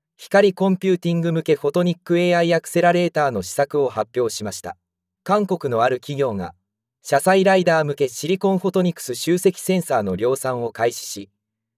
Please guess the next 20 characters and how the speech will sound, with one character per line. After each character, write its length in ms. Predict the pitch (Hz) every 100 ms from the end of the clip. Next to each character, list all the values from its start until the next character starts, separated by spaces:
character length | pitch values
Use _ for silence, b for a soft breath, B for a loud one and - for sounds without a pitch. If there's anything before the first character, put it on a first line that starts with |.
| _
自 180 | 113 131
動 240 | 180 196 190
運 80 |
転 200 | 190 170
の 140 | 131 104
普 140 | -
及 200 | - 156
に 100 | 160
貢 280 | 151 - 170
献 200 | 180 175
す 140 | -
る 80 | 165
と 140 | 160 107
見 100 | 101
ら 120 | 107
れ 80 | 104
て 100 | 98
い 100 | 90
ま 120 | 87
す。 180 | -